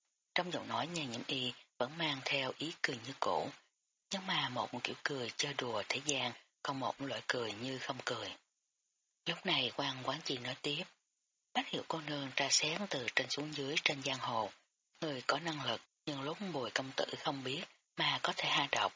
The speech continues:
không có mấy người. Ví dụ như môn chủ Đường Môn, gia chủ và trưởng lão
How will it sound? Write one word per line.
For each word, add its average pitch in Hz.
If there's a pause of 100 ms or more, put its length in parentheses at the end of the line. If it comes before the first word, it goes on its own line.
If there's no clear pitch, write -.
không 123
có 120
mấy 165
người. 120 (920)
Ví 151
dụ 151
như 127 (300)
môn 147
chủ -
Đường 117
Môn, 120 (720)
gia 185
chủ - (240)
và 131
trưởng 123
lão 127